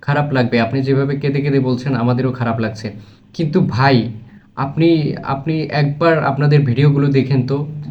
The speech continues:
যতগুলো ভিডিও Facebook, বিভিন্ন YouTube-এর মাধ্যমে ছড়িয়েছে, আপনি প্রত্যেকটা ভিডিও দেখেন, আপনি, আপনারা কিভাবে নির্যাতনগুলো সাধারণ মানুষের উপরে করেছেন। আচ্ছা, আপনাদের উপরের লেভেল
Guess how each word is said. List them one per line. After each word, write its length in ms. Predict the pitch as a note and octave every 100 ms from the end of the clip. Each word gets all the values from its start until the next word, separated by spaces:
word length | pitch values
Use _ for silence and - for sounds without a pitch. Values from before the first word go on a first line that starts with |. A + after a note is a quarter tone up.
| B2+
যতগুলো 440 | C3 D3+ C#3+ D3
ভিডিও 420 | C3 A2 B2 C#3 C3+
Facebook, 460 | C3 B2+ A#2+ C#3 B2 -
বিভিন্ন 380 | C3 B2 C3+ C#3
YouTube-এর 680 | C#3+ C#3 B2+ C3+ C#3 C#3+ C3+
মাধ্যমে 800 | A#2+ B2 B2 - B2+ B2+ C3+ B2+
ছড়িয়েছে, 720 | - C3+ C#3 D#3 C3+ C#3 C#3+ - - _
আপনি 240 | C3+ - D3+
প্রত্যেকটা 640 | - E3 - F#3 F#3 F#3+
ভিডিও 340 | - C3 D3+
দেখেন, 320 | C#3+ C3 B2+ A2
আপনি, 280 | A2+ C3 B2+ - -
আপনারা 320 | - C#3 C#3+
কিভাবে 520 | C#3+ - E3 D3+ D3+
নির্যাতনগুলো 760 | C#3+ C3+ B2 D3+ D3 D3 C3 B2+
সাধারণ 360 | B2 B2+ C3+ C3+
মানুষের 360 | A#2 A#2+ C3
উপরে 260 | B2+ C3 B2+
করেছেন। 400 | B2+ B2+ B2 A2 - - - - - -
আচ্ছা, 460 | C#3 - B2 - -
আপনাদের 380 | A#2 C3 D3
উপরের 420 | D#3 E3 D#3+ F3+ F3
লেভেল 200 | E3